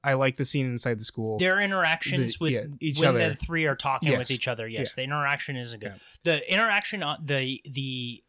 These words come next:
Speaker 2: I actually thought the fighting on the crane was the f-, worst combat in the entire movie.
Speaker 1: Yes.
Speaker 2: I, because I felt
Speaker 1: I
Speaker 2: the,
Speaker 1: fe-
Speaker 2: his fight with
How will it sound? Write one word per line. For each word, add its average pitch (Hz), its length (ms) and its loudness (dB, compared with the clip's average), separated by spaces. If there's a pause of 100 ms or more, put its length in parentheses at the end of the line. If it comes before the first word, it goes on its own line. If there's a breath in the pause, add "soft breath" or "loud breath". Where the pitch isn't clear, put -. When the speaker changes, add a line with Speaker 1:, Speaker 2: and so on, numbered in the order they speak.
(120)
Speaker 2:
I 185 140 4
actually 175 360 2
thought 135 360 -6
the 127 200 -8
fighting 127 760 -4 (280)
on 139 180 -2
the 117 80 -6
crane 143 380 -2
was 123 180 -4
the 131 100 -4
f-, - 120 -10
worst 127 360 -4
combat 107 420 -6
in 117 60 -20
the 110 80 -14
entire 101 340 -16
movie. 101 320 -20 (720)
Speaker 1:
Yes. 120 1600 -4
Speaker 2:
I, 160 260 4
because 151 260 0
I 143 100 4
felt 156 300 0 (160)
Speaker 1:
I 180 100 10
Speaker 2:
the, 131 140 6 (300)
Speaker 1:
fe- - 60 -10
Speaker 2:
his 190 360 2
fight 170 500 2
with 147 460 -2